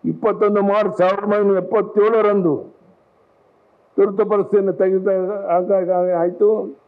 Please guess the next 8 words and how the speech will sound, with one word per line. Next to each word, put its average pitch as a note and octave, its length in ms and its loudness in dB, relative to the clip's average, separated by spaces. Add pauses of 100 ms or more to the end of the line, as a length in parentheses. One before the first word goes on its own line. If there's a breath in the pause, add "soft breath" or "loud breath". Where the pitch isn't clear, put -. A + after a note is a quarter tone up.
(680)
ಆದರೆ F#3+ 280 2
ನಿರಂಕುಶ G3 580 2
ಅಧಿಕಾರ G3+ 460 2
ಚಲಾಯಿಸುವ F#3+ 540 0
ದಮನಕಾರಿ G3+ 680 0
ಪ್ರವೃತ್ತಿಯ G3 500 0
ಕಾಂಗ್ರೆಸ್ F#3 680 0
ಪ್ರಮಾದವನ್ನ F#3+ 640 0